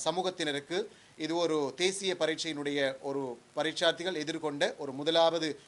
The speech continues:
ஒரு பரீட்சை. அந்த பரீட்சையிலே அவர்களுடைய பெறுபேறுகளை வாழ்த்துங்கள். வாழ்த்தி அடுத்த கட்ட நடவடிக்கைகள் தொடர்பாக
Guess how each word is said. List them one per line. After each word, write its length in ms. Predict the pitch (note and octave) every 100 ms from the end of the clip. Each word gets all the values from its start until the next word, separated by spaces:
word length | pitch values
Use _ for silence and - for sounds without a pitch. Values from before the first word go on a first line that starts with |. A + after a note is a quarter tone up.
| -
ஒரு 140 | C3+
பரீட்சை. 480 | D3 E3 E3 F3 - - -
அந்த 180 | D#3 D#3
பரீட்சையிலே 640 | F#3 G#3 A#3 G3+ F3+ A3
அவர்களுடைய 760 | D3+ D#3 D#3 D3+ D3+ C#3+ C3+ C3
பெறுபேறுகளை 640 | D#3+ F3+ F#3 D#3 D#3 C#3 -
வாழ்த்துங்கள். 500 | C#3+ D3+ E3 D#3+ G3+ - - -
வாழ்த்தி 500 | D3 D#3 F3+ A3+ B3+ -
அடுத்த 300 | D#3 F#3 G3+
கட்ட 200 | E3+ C#3+
நடவடிக்கைகள் 680 | C#3+ D#3 E3 D#3+ D3 D3
தொடர்பாக 560 | C#3 C3+ C3+ C#3+ D3